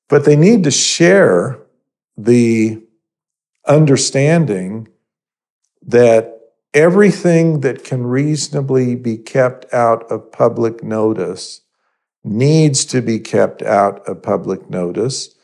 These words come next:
for as long as it is possible to keep it from being publicly noticed. And only what merely must be told should be told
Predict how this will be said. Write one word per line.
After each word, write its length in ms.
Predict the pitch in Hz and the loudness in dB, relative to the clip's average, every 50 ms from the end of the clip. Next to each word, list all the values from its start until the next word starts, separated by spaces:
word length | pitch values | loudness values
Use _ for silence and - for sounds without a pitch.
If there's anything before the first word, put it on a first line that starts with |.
| _ _ _ _ _ | _ _ _ _ _
for 420 | _ - - - 113 113 120 113 | _ -6 0 2 4 4 4 2
as 280 | 117 117 113 113 - - | 2 2 2 2 0 -2
long 680 | 113 104 110 120 131 147 160 175 180 185 185 175 156 | -4 -2 0 2 4 4 4 4 4 4 4 2 0
as 220 | 147 143 131 - 131 | 0 -2 -2 -2 -4
it 80 | 127 | -2
is 160 | 117 123 120 - | -2 -2 -2 -4
possible 1000 | - - - 147 139 131 143 143 135 - - - - - 101 98 98 101 98 - - _ _ _ _ _ | -8 -8 -4 -2 0 0 0 -2 -2 -4 -6 -6 -4 -2 0 0 0 0 -2 -8 -16 _ _ _ _ _
to 120 | - - | -4 -4
keep 460 | 117 - - - 180 185 196 190 196 - | -4 -4 -2 0 2 4 4 4 2 0
it 180 | - - - | 0 0 -2
from 340 | - - - - 117 117 110 | -8 -8 -4 -4 -4 -2 -2
being 460 | 110 120 113 110 110 107 104 104 107 | -2 0 0 0 0 -2 -4 -6 -8
publicly 720 | 107 - - 113 110 101 87 104 98 92 - - 101 101 | -10 -6 -2 0 0 0 0 -2 -4 -4 -6 -8 -8 -8
noticed. 720 | 90 95 92 87 85 82 92 - 85 - - - - _ _ _ _ _ _ _ _ _ _ _ _ _ _ _ _ _ _ _ _ _ _ _ _ _ _ _ | -6 -8 -8 -8 -8 -6 -4 -4 -4 -6 -8 -12 -18 _ _ _ _ _ _ _ _ _ _ _ _ _ _ _ _ _ _ _ _ _ _ _ _ _ _ _
And 340 | - 120 120 117 117 120 - - _ - | -2 0 0 0 0 -4 -8 -14 _ 0
only 800 | 165 170 180 196 220 233 226 196 147 113 104 95 98 113 123 120 - - _ | 2 4 4 4 4 4 4 4 4 4 2 2 0 -2 -4 -6 -10 -12 _
what 720 | 123 117 - 123 131 135 127 120 120 117 - - - - | -14 -12 -6 -2 2 2 4 2 2 0 -4 -12 -18 -14
merely 1080 | 120 120 120 123 127 143 165 196 208 208 208 202 190 - 110 101 95 98 104 107 - _ _ _ _ | -10 -8 -4 -2 0 2 4 4 6 6 6 6 4 2 0 -4 -6 -8 -10 -14 -18 _ _ _ _
must 840 | - 117 120 123 131 135 147 170 185 202 185 - - - - - _ | -14 -10 -6 -4 0 2 2 4 4 2 2 0 -4 -8 -12 -12 _
be 520 | 139 127 123 117 113 110 107 113 117 113 - _ _ _ _ _ _ - | -2 0 0 2 0 0 -2 -2 -4 -6 -10 _ _ _ _ _ _ -4
told 680 | - 147 147 127 117 110 110 107 135 143 - - - - _ _ _ _ _ _ _ _ | 2 4 6 6 6 6 6 4 4 2 -2 -10 -16 -20 _ _ _ _ _ _ _ _
should 460 | - - - - - 233 247 247 196 | -6 -2 0 2 4 4 4 4 4
be 160 | 156 139 123 | 2 2 2
told 640 | 120 - - 123 110 101 98 101 127 147 151 - - | 2 0 2 4 4 4 4 4 2 0 -2 -6 -16